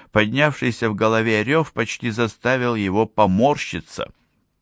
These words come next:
Когда всё это закончилось, в сознании Майка остался образ робкой плоскогрудой девушки в очках в проволочной оправе. Шерил Вудли. Выпуск две тысячи двенадцатого года.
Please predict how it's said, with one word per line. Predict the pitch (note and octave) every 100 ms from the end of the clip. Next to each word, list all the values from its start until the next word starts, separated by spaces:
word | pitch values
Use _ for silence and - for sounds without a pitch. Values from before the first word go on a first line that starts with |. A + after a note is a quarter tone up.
| _ _ _ -
Когда | G2+ G2+ G#2+
всё | F#2 F#2+
это | E2+ F2+
закончилось, | D2+ D#2+ - B2 E3 E3 D#3+ E3 - _ _ _ - -
в |
сознании | - A2 C3 E3+ D#3+ C#3+
Майка | A2+ C#3+ D3+ A#2+ A2
остался | - B2 A#2 -
образ | F#2+ A#2 A#2 A2+ G#2+ -
робкой | G2+ A#2+ C3 - A2 F#2+
плоскогрудой | G#2 G#2 - G2+ G2 G#2+ F#2+ F2
девушки | E2 C#3+ C#3+ C#3 - A#2+
в | A2+
очках | A2 - - B2+ - - _ _
в | - -
проволочной | A2 A2+ A2+ A#2 A2+ A2 A2 G#2+
оправе. | - D#2 G#1 G1+ - _ _ _ _ _ _ _ _
Шерил | - - - D#3 F3+ E3+ E3 D#3 -
Вудли. | F#2 F2+ D3 C#3+ - D2+ B1+ C2+ - _ _ _ _ _ _ _ - -
Выпуск | F2+ B2 D3 D#3 C#3+ -
две | G2 G#2+ A#2
тысячи | A2 D3+ C#3 C3+ C3
двенадцатого | G2+ G#2 A2 A#2+ - A#2 A2+ A2+ A2+
года. | F2 D#2 C#2 B1+ -